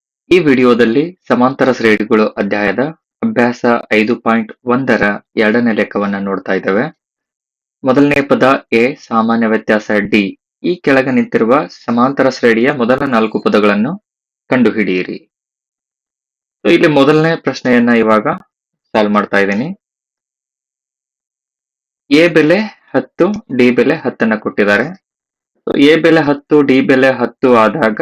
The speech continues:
ಆ ಸಮಾಂತರ ಶ್ರೇಣಿಯ ಮೊದಲ ನಾಲ್ಕು ಪದಗಳು ಏನಾಗಿರ್ತವೆ? ನೀವು ಗಮನಿಸ್ಬೋದು, ಇಲ್ಲಿ ಮೊದಲನೇ ಪದ ಎ ಒನ್, ಎರಡನೇ ಪದ ಎ ಟು, ಮೂರನೇ ಪದ ಎ ತ್ರೀ, ನಾಲ್ಕನೇ ಪದ ಎ ಫೋರ್ ಆಗಿರ್ಲಿ.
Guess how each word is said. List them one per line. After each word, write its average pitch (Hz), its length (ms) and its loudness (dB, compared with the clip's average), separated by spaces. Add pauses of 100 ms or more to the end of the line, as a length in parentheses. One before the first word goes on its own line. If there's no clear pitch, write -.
(240)
ಆ - 20 0 (100)
ಸಮಾಂತರ 135 480 -2
ಶ್ರೇಣಿಯ 123 320 2 (120)
ಮೊದಲ 123 180 -2 (100)
ನಾಲ್ಕು 113 320 0
ಪದಗಳು 110 360 2 (760)
ಏನಾಗಿರ್ತವೆ? 98 840 -2 (1200)
ನೀವು 175 220 4
ಗಮನಿಸ್ಬೋದು, 147 640 2
ಇಲ್ಲಿ 120 180 2 (640)
ಮೊದಲನೇ 139 300 4 (100)
ಪದ 135 140 2 (600)
ಎ - 20 6 (200)
ಒನ್, 151 120 -2 (680)
ಎರಡನೇ 127 300 2 (120)
ಪದ 120 120 2 (380)
ಎ - 20 4 (160)
ಟು, 120 80 0 (680)
ಮೂರನೇ 123 320 2 (100)
ಪದ 117 100 2 (360)
ಎ - 20 2 (100)
ತ್ರೀ, 123 160 0 (480)
ನಾಲ್ಕನೇ 123 380 0 (100)
ಪದ 113 140 2 (580)
ಎ - 20 4 (140)
ಫೋರ್ 101 360 0 (500)
ಆಗಿರ್ಲಿ. 95 380 -6